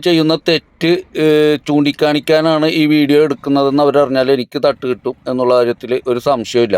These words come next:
അപ്പോൾ അതുകൊണ്ട് തന്നെ വളരെയധികം ശ്രദ്ധിച്ചാണ് ഞാൻ ഈ വീഡിയോ എടുത്തിരിക്കുന്നത്. അപ്പോൾ ഇവിടെ കാണുന്നത്, ഏ, പൈലിങ്ങിൻ്റെ വർക്കാണ് നടക്കുന്നത്. അവിടെ പൈലിങ്ങിന് വേണ്ടിയിട്ട്, അതിൻ്റെ കോൺക്രീറ്റിന് വേണ്ടിയിട്ട്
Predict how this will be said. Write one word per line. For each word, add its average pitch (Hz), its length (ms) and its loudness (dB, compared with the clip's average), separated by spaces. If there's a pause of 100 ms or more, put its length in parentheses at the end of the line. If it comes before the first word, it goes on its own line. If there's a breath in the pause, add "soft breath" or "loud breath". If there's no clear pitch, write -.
(100)
അപ്പോൾ 113 180 0
അതുകൊണ്ട് 123 280 0
തന്നെ 135 160 -2 (360 soft breath)
വളരെയധികം 135 480 0
ശ്രദ്ധിച്ചാണ് 127 540 -2 (100)
ഞാൻ 120 220 0
ഈ - 100 -6
വീഡിയോ 117 300 0 (500)
എടുത്തിരിക്കുന്നത്. 135 600 -2 (180)
അപ്പോൾ 147 180 2
ഇവിടെ 185 180 2 (140)
കാണുന്നത്, 170 580 0 (280)
ഏ, - 20 0 (340)
പൈലിങ്ങിൻ്റെ 175 800 0
വർക്കാണ് 160 540 -2
നടക്കുന്നത്. 143 540 0 (720 soft breath)
അവിടെ 165 280 2 (360)
പൈലിങ്ങിന് 170 500 0
വേണ്ടിയിട്ട്, 160 440 0 (360)
അതിൻ്റെ 156 340 0 (200)
കോൺക്രീറ്റിന് 151 800 -2
വേണ്ടിയിട്ട് 151 480 0